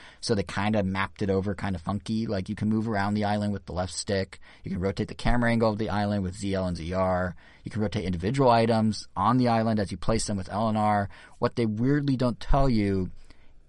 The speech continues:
is if you want precise movement with the object you're about to place down, the right stick lets you do that,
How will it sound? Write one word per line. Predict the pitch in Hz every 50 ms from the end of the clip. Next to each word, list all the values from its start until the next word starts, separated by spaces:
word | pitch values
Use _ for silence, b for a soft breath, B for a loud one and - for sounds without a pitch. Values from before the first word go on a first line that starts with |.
| -
is | - 113 113 98 107
if | 107 - 120
you | 110
want | 104 110 120 -
precise | - 117 - - 110 107 - -
movement | 104 104 107 107 104 104 - -
with | 95 107 - -
the | 104 101
object | - 90 95 92 95 90 -
you're | 101 95
about | 90 90 85
to | 80
place | - 95 92 -
down, | - 139 139 127 113 104 98 92 92 b b b b b b - - -
the | 95 90
right | 98 113 120 -
stick | - - 123 - -
lets | 85 80 - -
you | 92
do | 82 98 98 80
that, | - - -